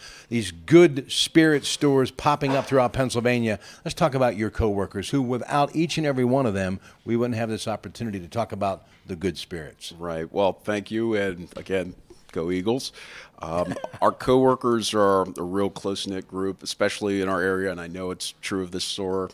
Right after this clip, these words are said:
Speaker 2: and their sister stores up here. Um, we have worked together for most,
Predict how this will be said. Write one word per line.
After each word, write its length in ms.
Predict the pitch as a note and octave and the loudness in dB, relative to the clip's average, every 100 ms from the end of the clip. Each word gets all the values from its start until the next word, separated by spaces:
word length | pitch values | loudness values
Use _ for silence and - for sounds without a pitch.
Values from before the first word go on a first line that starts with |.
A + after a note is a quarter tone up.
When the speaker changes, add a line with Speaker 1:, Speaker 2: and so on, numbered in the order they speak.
| - | -12
Speaker 2:
and 200 | F2+ F2 - | -14 -14 -8
their 140 | F#2 | -6
sister 340 | F#2+ G2 - F2+ | -6 -6 -10 -12
stores 340 | - F#2 F#2 | -10 -8 -8
up 160 | E2 - | -10 -8
here. 340 | G2+ F#2+ E2+ - E2+ | -4 -2 -2 -6 -12
Um, 360 | E2+ E2 E2+ - | -10 -10 -12 -10
we 340 | G2 G#2+ G#2+ - - | -4 -2 -2 -4 -8
have 180 | G2 F#2 | -14 -6
worked 280 | F#2 F#2+ - | -4 -4 -8
together 360 | F#2 F#2+ F#2 | -6 -4 -4
for 160 | F2+ F#2 | -8 -10
most, 420 | F#2 F#2 - | -6 -6 -8